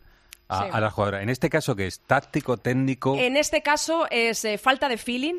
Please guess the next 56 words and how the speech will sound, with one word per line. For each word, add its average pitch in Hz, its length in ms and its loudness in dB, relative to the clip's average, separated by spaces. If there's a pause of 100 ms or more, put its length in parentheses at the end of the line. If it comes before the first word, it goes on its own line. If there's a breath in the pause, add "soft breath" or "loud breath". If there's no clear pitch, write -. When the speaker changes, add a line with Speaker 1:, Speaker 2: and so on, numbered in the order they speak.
Speaker 2:
la 208 160 -4
mayoría 196 380 0
de 185 80 0
ellas 190 220 -4
con 202 120 -4
el 180 80 -4
seleccionador. 185 640 -2
Hay 208 220 0
jugadoras 226 420 -2
que 220 100 -6
lo 196 80 0
han 202 100 -2
hecho, 208 340 -4
bueno, 196 280 -4
por 185 120 -8
ejemplo, 202 640 0
eh, 175 400 -4
Jenny 196 200 0
Hermoso, 202 480 -2 (240 loud breath)
cuando 202 240 0
salió 196 540 2
en 202 140 4
la 202 100 2
Eurocopa 196 360 2
de, 185 480 0
por 202 160 -2
lesión, 240 560 0
eh, 175 260 -4
la 170 80 -8
jugadora 196 360 0
entendía 214 440 0
que 202 120 -4
se 202 240 -6
le 190 320 -2
había 202 280 0
echado 214 540 0
antes 220 320 0
de 208 220 -2
intentar 208 340 -2
recuperarla 196 480 -2
para 190 160 0
la 190 80 0
Eurocopa. 208 420 2
No, 240 240 0
no 254 220 0
coinciden 254 380 -2
en 226 80 -2
muchas 240 260 -4
cosas 226 220 -6
con 220 120 -2
Jorge 247 280 -4
Vilda 247 200 -2
y 226 120 -4
es 240 80 -2
sobre 233 260 -4
todo 233 260 0